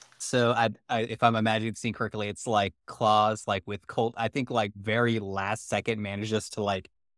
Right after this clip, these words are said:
twist the sword, like, directly in front of him to shield himself. And I think as he kinda pushes forward to try to sort of, like,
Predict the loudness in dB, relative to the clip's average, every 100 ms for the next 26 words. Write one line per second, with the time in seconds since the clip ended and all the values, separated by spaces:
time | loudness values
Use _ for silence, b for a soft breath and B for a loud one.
0 | _ -10 0 2 2 -4 -6 0 2 4
1 | 2 2 -2 -2 -4 -2 -2 0 0 0
2 | 0 0 0 -2 -6 -6 -4 0 -2 0
3 | 2 2 -2 _ _ _ _ _ _ _
4 | 2 4 6 4 -2 -6 _ _ _ _
5 | _ _ _ -2 0 4 4 2 2 2
6 | 2 -2 -4 -2 -4 -4 0 2 2 2
7 | 0 -6 -2 0 0 -4 -6 -4 -4 -4